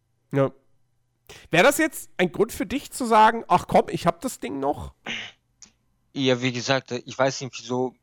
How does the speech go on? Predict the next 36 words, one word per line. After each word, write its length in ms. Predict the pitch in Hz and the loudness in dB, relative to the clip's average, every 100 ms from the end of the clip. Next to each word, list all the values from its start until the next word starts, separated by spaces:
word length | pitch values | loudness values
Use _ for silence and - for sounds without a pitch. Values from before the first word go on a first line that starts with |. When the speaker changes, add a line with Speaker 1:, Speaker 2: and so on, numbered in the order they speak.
| _ _ | _ _
Speaker 2:
wie 220 | 120 - | -14 -6
das 200 | 120 120 | -4 -4
ist 160 | 135 - | -6 -10
mit 140 | 120 | -10
dem, 120 | 120 117 | -8 -4
"Ich 120 | 151 | -4
hab 100 | - | -2
das 200 | 113 - | -4 -4
Ding 160 | 107 | -6
noch", 200 | 107 117 | -4 -2
weil 140 | 110 107 | -2 -2
ich 120 | - | -4
hab 160 | 117 110 | -6 -6
halt 180 | 107 | -8
noch 120 | 113 - | -8 -8
die 200 | 131 117 | -4 -2
alte 240 | 117 117 | -2 -4
D-V-D-Verpackung. 1080 | 117 - 110 131 143 110 - 113 - 113 151 _ _ _ _ _ - | -6 -6 -4 -2 -4 -8 -6 -6 -4 -6 -6 _ _ _ _ _ -10
Also 160 | 107 | -4
Speaker 1:
Ach 40 | 110 | 2
Speaker 2:
die 60 | |
Speaker 1:
so, 60 | 120 | 2
Speaker 2:
alte 180 | 123 120 | 2 0
Speaker 1:
ja. 60 | |
Speaker 2:
D 120 | 123 113 | 0 0
V 160 | 113 | 0
D 160 | 113 135 | 2 2
davon, 320 | 107 - 113 | 2 0 -4
da 100 | 101 | 0
weiß 160 | 113 110 | 0 -2
ich 60 | |
halt 120 | 113 | -8
nicht, 120 | - 123 | -8 -12
ob 100 | - | -8
das 160 | 120 | -8
funktioniert. 500 | - _ - 120 110 | -8 _ -8 -4 -4